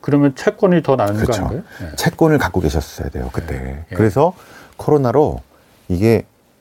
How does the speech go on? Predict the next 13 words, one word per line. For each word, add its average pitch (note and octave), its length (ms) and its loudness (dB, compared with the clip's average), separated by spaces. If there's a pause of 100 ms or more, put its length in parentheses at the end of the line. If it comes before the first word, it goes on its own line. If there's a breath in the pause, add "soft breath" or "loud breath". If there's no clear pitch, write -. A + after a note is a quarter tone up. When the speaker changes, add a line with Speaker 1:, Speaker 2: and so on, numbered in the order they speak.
(340)
Speaker 2:
저 F2 140 -2
상황이 B2+ 220 2
나빠지죠. D#2 640 -2
Speaker 1:
예. F2+ 200 -6
Speaker 2:
그러면 G#2 240 0
금리가 G#2+ 400 2
떨어지지 B2 340 -2
않습니까? F2+ 500 -8
Speaker 1:
예. E2 40 -10
Speaker 2:
그러면 A2 220 2
돈을 G2 260 4
버는 D2 240 -4
거예요. C2+ 340 -10